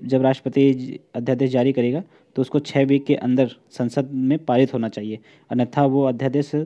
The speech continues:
को समाप्त घोषित माना जाएगा। और अगर संसद उस अध्यादेश को पारित कर देती है, ठीक है, अधिनियम बना देती है उस अध्यादेश को, तो वो छः माह तक के लिए और लागू हो सकता है। तो छः, छः वीक में मतलब डेढ़ माह और छः माह ये, तो साढ़े सात माह तक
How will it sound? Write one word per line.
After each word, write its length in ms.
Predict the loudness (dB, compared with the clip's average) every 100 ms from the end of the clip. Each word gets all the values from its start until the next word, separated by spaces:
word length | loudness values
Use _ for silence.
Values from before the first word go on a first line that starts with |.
| -6 _ _ -2
को 140 | -2
समाप्त 320 | 0 -2 0
घोषित 280 | -2 -2 -4
माना 180 | -2 -4
जाएगा। 260 | -6 -8
और 240 | -8 -4 -4
अगर 200 | -2 -4
संसद 420 | -2 -2 -2 -4 _ _ _ -8
उस 160 | -4 -2
अध्यादेश 400 | -2 -2 -2 -2
को 120 | -2
पारित 280 | 0 0 0
कर 140 | 0
देती 300 | 0 -2 -2
है, 120 | -2 -4 _ _ _
ठीक 120 | -2
है, 80 | -2
अधिनियम 380 | -2 2 4 4
बना 200 | 4 2
देती 280 | 0 0 0
है 80 | 0
उस 160 | -2
अध्यादेश 380 | -4 -2 -2 -2
को, 160 | -4 -6
तो 140 | -2
वो 120 | -2
छः 220 | -2 0 2
माह 180 | 2
तक 180 | 0 -4
के 80 | -2
लिए 140 | -2
और 240 | -2 0 0
लागू 220 | 0 -2
हो 100 | -6
सकता 260 | -8 -14 -14
है। 140 | -14 _ _ _ -6
तो 140 | -4
छः, 360 | -4 -6 -8 -8 -10
छः 180 | -2 0
वीक 200 | 2 2
में 180 | 2 2
मतलब 220 | 0 0
डेढ़ 200 | 2 2
माह 200 | 0 -4
और 180 | -8 -10
छः 240 | -4 -2
माह 120 | 0
ये, 160 | -2 -4
तो 120 | -6
साढ़े 260 | -6 -2 -2
सात 300 | 0 -2 0
माह 140 | -4
तक 160 | -6